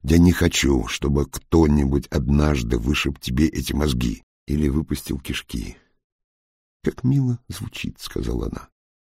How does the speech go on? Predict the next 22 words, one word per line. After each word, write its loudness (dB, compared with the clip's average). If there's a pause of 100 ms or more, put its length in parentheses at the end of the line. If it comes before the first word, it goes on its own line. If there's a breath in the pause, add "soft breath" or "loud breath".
(300)
«Я 2
просто 4
не 10
выдержу, 4
если 0
с -2
тобой 4
что-то 0
случится. -4
Я 2
люблю 4
тебя». -6 (1600)
«Ты -6
любишь -6
меня?» -2 (120)
спросила -6
она. -10 (800)
«Да». 2 (1120)
«Я -2
тоже -8
тебя -6
люблю». -8